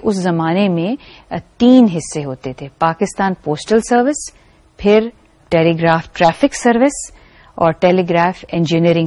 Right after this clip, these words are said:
سروس۔ اور سکسٹی فائیو میں the telegraph service was separated، یعنی اس کو علیحدہ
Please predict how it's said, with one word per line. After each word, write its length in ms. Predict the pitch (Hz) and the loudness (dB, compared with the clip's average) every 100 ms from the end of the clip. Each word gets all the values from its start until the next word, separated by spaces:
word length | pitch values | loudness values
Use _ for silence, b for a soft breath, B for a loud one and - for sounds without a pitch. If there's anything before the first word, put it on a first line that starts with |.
| - | -4
سروس۔ 440 | 151 147 196 - - B B B | -6 -4 -6 -8 -18 B B B
اور 140 | - 214 | -4 -4
سکسٹی 380 | - 185 - | -4 -6 -4
فائیو 360 | 196 - 190 208 196 | -2 2 2 2 0
میں 200 | 175 180 269 B - | -2 -2 -6 B -8
the 260 | 170 - 170 | -4 0 2
telegraph 580 | 196 180 185 185 - | 2 2 0 -2 -4
service 420 | 170 160 202 - 165 | -4 -2 -4 -4 -2
was 100 | 208 - 165 | -2 -4 -8
separated، 500 | 151 151 139 - 135 - B B - | -6 -8 -8 -8 -12 -14 B B -8
یعنی 260 | 165 170 | -6 -4
اس 140 | 156 - | -6 -6
کو 180 | 185 - | -4 -4
علیحدہ 300 | 156 143 | -4 -4